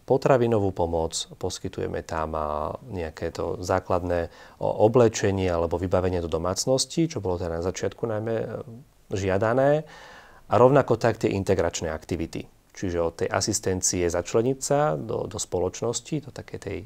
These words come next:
inkulturácie, až po snahu vytvoriť komunitu, a, medzi Slovákmi a Ukrajincami, medzi Ukra-, Ukrajincami navzájom, čiže ľudia, ktorí sem prišli z rôznych častí Ukrajiny,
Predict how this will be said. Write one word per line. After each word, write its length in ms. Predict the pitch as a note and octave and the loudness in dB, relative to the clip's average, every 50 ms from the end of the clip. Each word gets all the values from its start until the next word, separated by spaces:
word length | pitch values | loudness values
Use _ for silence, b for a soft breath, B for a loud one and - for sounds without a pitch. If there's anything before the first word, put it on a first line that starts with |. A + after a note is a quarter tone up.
| - | -10
inkulturácie, 1040 | - G#2 F#2+ F#2 - G2+ G2+ G2+ - G2+ G2+ F#2+ F#2+ F#2+ - - B2 B2 C3+ C#3 C#3 B B B B B B B B B B B | -6 -6 -4 -4 -2 -2 -2 0 0 2 2 2 2 0 0 -2 0 0 0 -2 -4 B B B B B B B B B B B
až 160 | - G#2+ G2+ - - | -4 -4 -4 -2 2
po 400 | - A2+ A2 G#2 G2+ F#2+ F#2 - - - - - _ - - - - - | 4 6 8 8 6 6 4 0 -6 -12 -20 -20 _ -20 -20 -16 -8 -4
snahu 400 | - - - A2+ A2 A2 A#2 A2+ G2+ | -2 0 2 2 2 4 4 4 4
vytvoriť 480 | G#2+ G#2+ - - A#2+ A2+ A2 G#2 - - | 2 0 0 2 2 4 4 2 0 0
komunitu, 800 | - G#2+ G2+ G2+ G2 F#2+ F#2 F2 F2 - - F2 E2+ E2 D#2+ - - b b b b b b - | 0 0 2 2 0 0 -2 -2 -2 -2 -2 0 0 0 -2 -4 -8 b b b b b b -8
a, 480 | E2 D#2+ D#2+ E2 E2 D#2+ E2 D#2+ - - - - _ _ _ - | -6 -4 -2 0 0 0 0 -2 -4 -6 -10 -16 _ _ _ -6
medzi 240 | G2 F#2 E2 F2 E2+ | -4 -4 -2 -2 -2
Slovákmi 880 | - - G#2+ A2 A#2 A2 G#2+ G#2+ - A2+ G2+ F#2+ F#2 F2+ F2+ - - - _ _ _ - | 2 4 4 6 6 4 2 2 -2 -4 -2 -2 -2 -2 -4 -4 -8 -12 _ _ _ -14
a 80 | E2+ D#2 | -12 -10
Ukrajincami, 880 | E2 E2+ - - F#2+ F#2 F#2+ G#2+ A#2+ B2 - - D3+ D#3 D#3 D#3+ E3 E3 E3 B B B B B | -10 -8 -6 -2 0 0 0 0 0 -2 0 0 0 2 2 0 0 -2 -4 B B B B B
medzi 240 | A2+ A#2 A2 A2+ G2 | -4 0 2 2 2
Ukra-, 320 | G2 G#2+ G2+ A2+ B2 - | 2 2 0 -2 -2 -2
Ukrajincami 640 | - G#2+ G2+ - A2+ G#2 G2+ G#2 G2+ - A2 A2 G#2 | -2 -2 0 2 2 2 2 2 0 -2 -2 -2 -2
navzájom, 720 | E2+ D2+ D#2 D#2 E2+ F2 F2 F2+ G2 G#2+ B2 C3+ D3 D3 | -2 -2 -4 -2 -2 0 0 2 2 2 2 2 0 -2
čiže 240 | - - - - E2+ | -6 -10 -10 -8 -6
ľudia, 240 | G2 A2 A2+ A2+ F#2 | -4 -2 0 0 -2
ktorí 240 | - - G2+ G2 F#2+ | -2 -2 -2 -2 0
sem 160 | - G2 F2+ | 0 -2 -2
prišli 320 | - G#2 G2 - - F#2+ | -2 -2 -4 -2 -2 -4
z 80 | F2 F2+ | -2 0
rôznych 320 | F#2 F#2+ - G#2+ G2 - | 0 0 0 -2 -2 -2
častí 320 | - F#2+ - - - F#2 E2 | -2 -4 -4 -4 -6 -6 -6
Ukrajiny, 640 | E2+ - - F#2 G2 G2+ G#2 G#2+ A2 A2 A2+ A2+ | -6 -4 -2 -2 0 0 0 0 0 0 -2 -2